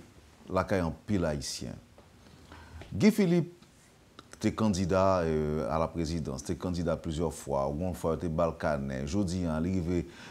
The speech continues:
E, e gen anpil moun ki di... ke pou kandida, gen de dosye ki yo egzije yo.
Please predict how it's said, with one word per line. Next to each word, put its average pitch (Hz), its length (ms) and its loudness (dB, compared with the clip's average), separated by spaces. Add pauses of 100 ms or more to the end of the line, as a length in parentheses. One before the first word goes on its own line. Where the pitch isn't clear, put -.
E, - 160 2
e 156 240 4
gen 147 160 6
anpil 185 220 4
moun 156 180 2
ki 151 160 0
di... 131 220 4 (460)
ke 104 100 2
pou 160 260 2
kandida, 110 400 4
gen 87 160 2
de 80 80 2
dosye 92 320 0
ki - 80 -4
yo 78 80 2
egzije 71 380 -2
yo. 67 100 -4